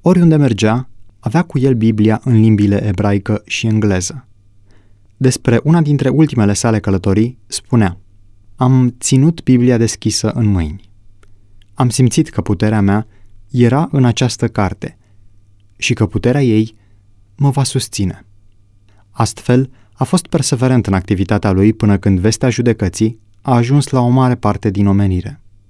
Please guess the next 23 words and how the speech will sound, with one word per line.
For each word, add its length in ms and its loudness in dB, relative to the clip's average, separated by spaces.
Printre 300 0
iudei, 460 2
turci, 460 0
perși, 460 -2
hinduși 640 0
și 200 -6
multe 300 2
alte 220 0
naționalități 760 -2
și 120 -4
rase, 440 -4
el 180 2
a 60 2
răspândit 540 0
cuvântul 580 0
lui 140 2
Dumnezeu 580 0
în 100 0
aceste 360 -2
limbi 220 2
diferite, 640 -2
anunțând 480 2
pretutindeni 800 0